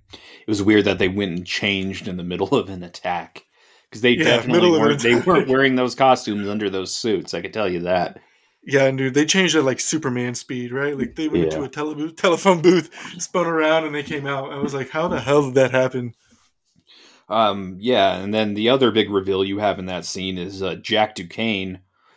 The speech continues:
Speaker 1: who finally, after six episodes, uses that sword and kind of becomes the swordsman, not really.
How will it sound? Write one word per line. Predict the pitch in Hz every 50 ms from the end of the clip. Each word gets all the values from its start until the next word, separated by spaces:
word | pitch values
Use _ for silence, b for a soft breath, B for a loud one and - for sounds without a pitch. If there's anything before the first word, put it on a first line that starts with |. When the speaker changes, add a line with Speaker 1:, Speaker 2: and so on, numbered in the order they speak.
| _ _
Speaker 1:
who | - - 101 98
finally, | - - 127 123 131 135 131 123 110 101 92 90 85 82 78 - _ _ _ _ _ _ _ _ _ _ _ _ _ _ _ -
after | 104 92 - - - 98
six | - - - 123 117 - -
episodes, | 123 123 123 123 110 104 - 117 107 104 104 101 101 101
uses | 98 95 104 110 113 113 117 104 101
that | 107 107 107 -
sword | - - 123 113 117 110 101 101 92 95 b b b b b b b b b -
and | - 98 95 98 98 92
kind | - - 107 113 117 113
of | 113 110
becomes | 117 113 107 - 120 117 113 110
the | 107 120 113
swordsman, | - - 127 120 117 120 113 107 110 113 110 110 107 98
not | 101 104 110 120 -
really. | 95 101 101 104 104 110 113 113 107 104